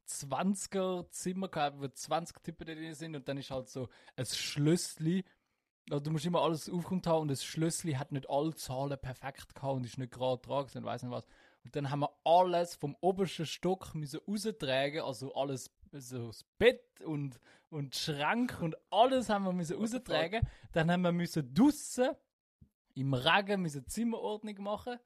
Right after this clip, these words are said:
Speaker 1: alles so schön anstellen, dies, das, so wie es eigentlich müsste sein. Und dann nochmal alles aufnehmen und dort nochmal machen. Einfach so, dass du etwas lernst, weil es irgendjemand nicht geschafft hat, Alter.
Speaker 2: Und alle leiden drunter.
Speaker 1: Ja.
Speaker 2: Nehmen wir, für
Speaker 1: Ja,
Speaker 2: mich
Speaker 1: aber das
Speaker 2: ist so
Speaker 1: machen sie bei Ärzten, das
Speaker 2: Kindergartenverein.
Speaker 1: ist der Psychodruck,
Speaker 2: Ja, ich weiss.
Speaker 1: das
Speaker 2: Also,
Speaker 1: nachher
Speaker 2: was
Speaker 1: der
Speaker 2: ich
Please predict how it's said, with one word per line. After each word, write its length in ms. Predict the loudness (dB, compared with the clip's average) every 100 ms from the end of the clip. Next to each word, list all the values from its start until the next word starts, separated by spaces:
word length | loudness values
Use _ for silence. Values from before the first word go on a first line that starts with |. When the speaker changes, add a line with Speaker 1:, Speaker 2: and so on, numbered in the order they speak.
| _ _ 2
Speaker 1:
alles 320 | 4 4 0
so 100 | -6
schön 280 | -4 -6 -2
anstellen, 600 | 0 0 -4 -4 -4 -4
dies, 240 | -4 -6
das, 260 | -4 -4 -2
so 160 | -4 -4
wie 60 |
es 80 | -4
eigentlich 280 | -4 -4 -6
müsste 260 | -8 -8
sein. 260 | -4 -4 -4 -8 -20 _
Und 200 | -4 2
dann 140 | 2
nochmal 200 | 2 2
alles 260 | 2 2 -2
aufnehmen 380 | -2 -2 -2 -4
und 160 | -4
dort 160 | -6 -8 -8
nochmal 280 | -8 -10
machen. 300 | -12 -16 -20 _ _ _ _
Einfach 260 | -4 -4 -6
so, 160 | -8
dass 380 | -8 -6 -8 -6
du 100 | -10
etwas 340 | -10 -10 -12 -12
lernst, 720 | -10 -2 2 2 2 -2 -6
weil 80 | -12
es 100 | -6
irgendjemand 680 | 0 2 0 0 0 0 -6
nicht 180 | -6 -8
geschafft 460 | -10 -10 -10 -18
hat, 140 | -20 -20
Alter. 280 | -20 -20 -20 _ _ _ _ _ _
Speaker 2:
Und 180 | -12 -10 -4
alle 160 | -2 -2
leiden 400 | -2 -2 -4 -10
drunter. 340 | -16 -14 -14
Speaker 1:
Ja. 160 | -10 -2
Speaker 2:
Nehmen 140 | 0
wir, 240 | 0 -2 -8
für 100 | -4
Speaker 1:
Ja, 40 | -2
Speaker 2:
mich 60 | 2
Speaker 1:
aber 20 |
das 100 | 2
Speaker 2:
ist 60 | 2
so 60 | 2
Speaker 1:
machen 100 | 0
sie 80 | 4
bei 80 | 6
Ärzten, 280 | 6 4
das 120 | 2 -2
Speaker 2:
Kindergartenverein. 320 | 0 0 0
Speaker 1:
ist 140 | -2 -4
der 40 |
Psychodruck, 640 | -6 -4 -2 -2 -4 -6
Speaker 2:
Ja, 60 | -8
ich 100 | -4
weiss. 240 | -4 -4 -6
Speaker 1:
das 160 | -4
Speaker 2:
Also, 120 | 0 0
Speaker 1:
nachher 160 | 0
Speaker 2:
was 140 | 2
Speaker 1:
der 40 |
Speaker 2:
ich 40 | 2